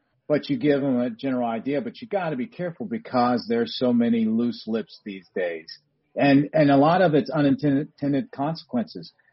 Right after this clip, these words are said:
He may text, someone may text their wife, and their wife texts another s-, person's wife that's,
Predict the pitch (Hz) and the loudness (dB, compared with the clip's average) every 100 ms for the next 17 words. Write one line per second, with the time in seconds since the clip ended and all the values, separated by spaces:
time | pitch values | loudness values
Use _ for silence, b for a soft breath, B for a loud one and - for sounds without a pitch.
0 | _ _ 151 180 165 143 143 135 127 - | _ _ 0 4 6 4 4 2 2 -6
1 | _ _ _ _ _ _ - 165 160 151 | _ _ _ _ _ _ -8 0 2 2
2 | 143 127 143 127 - 110 120 135 123 117 | 0 0 -4 -4 -6 -4 -2 0 -2 -6
3 | _ _ _ _ 120 110 127 147 139 - | _ _ _ _ -8 -4 0 2 0 -2
4 | 143 123 - - _ _ _ 117 117 139 | -4 -4 -8 -20 _ _ _ -8 -4 0
5 | 147 - - - _ - 139 - 113 113 | 0 -2 -14 -20 _ -4 -4 -2 -4 0
6 | 117 120 - 113 110 - | 2 2 0 0 -2 -8